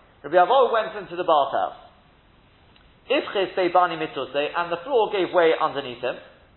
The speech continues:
Israchish le nisa, and a miracle happened to him. And Komar Amuda. He was, there he was, without any floor, looking down at the fire. Sta-, he was standing on one of the pillars, a pillar which presumably had previously held up the floor.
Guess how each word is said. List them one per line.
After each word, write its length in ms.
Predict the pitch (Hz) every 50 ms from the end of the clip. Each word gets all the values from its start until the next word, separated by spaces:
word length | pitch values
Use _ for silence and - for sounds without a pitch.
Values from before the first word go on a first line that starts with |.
| _ _ _ _ _ _ _ _ _ _ _ _ _ _
Israchish 640 | - 165 160 - 214 262 311 302 - 277 247 -
le 160 | - 220 202 190
nisa, 380 | 185 233 240 240 - 170 160 160 160 - -
and 160 | 180 180 175 175 -
a 400 | - 185 175 175 170 170 165 170
miracle 400 | 240 277 254 - - 185 156 139
happened 320 | 143 127 120 - 123 120
to 80 | - 117 117
him. 80 | 135 - - - - _ _ _ _ _ _ - 165
And 80 | 170 151
Komar 480 | - - 285 311 311 294 247 175 165
Amuda. 400 | - 202 190 - - 117 - - - - - _ _ _ _ _ _ _ _ _ _ _ _ _ _ _ _
He 80 | 180 196
was, 160 | 190 185 143 - -
there 160 | 180 202 208
he 160 | 269 226 190
was, 400 | 175 151 156 180 - - - 151
without 320 | 160 180 214 240 247 - 233
any 160 | 202 190 170 -
floor, 320 | 151 147 139 139 160 170 170
looking 240 | 226 226 233 240 196
down 240 | - 196 190 185
at 80 | 175 170
the 160 | 165 165 170
fire. 360 | - 156 135 127 123 127 160 196 - - - - - - _ - - -
Sta-, 160 | - 220 -
he 80 | 175 175
was 160 | 185 190 185
standing 400 | - 269 277 277 262 226 214 196 -
on 160 | 202 208 196 185
one 160 | 196 196 233
of 80 | 247
the 80 | 233 254
pillars, 320 | - 170 147 120 82 - - -
a 80 | - - -
pillar 160 | - 277 277
which 160 | 175 165 175 - - - -
presumably 320 | 139 151 175 151 143 143
had 320 | 131 156 170 156 - - -
previously 320 | 170 156 151 151 - 160
held 160 | 143 139 139
up 160 | 135 127 -
the 80 | - 127 - -
floor. 320 | 220 175 131 - - -